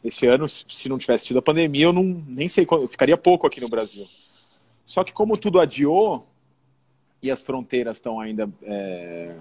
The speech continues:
fechadas, né? Não dá pra viajar se você não tiver,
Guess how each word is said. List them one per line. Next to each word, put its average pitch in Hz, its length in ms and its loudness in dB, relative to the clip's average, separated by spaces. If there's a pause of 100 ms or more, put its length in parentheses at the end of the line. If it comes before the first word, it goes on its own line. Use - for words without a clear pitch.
(540)
fechadas, 117 760 2
né? 123 120 -4
Não 107 140 -6
dá 117 140 2
pra 123 120 -4
viajar 107 760 0
se - 200 -20
você 104 280 -10
não 107 100 -6
tiver, 98 540 -4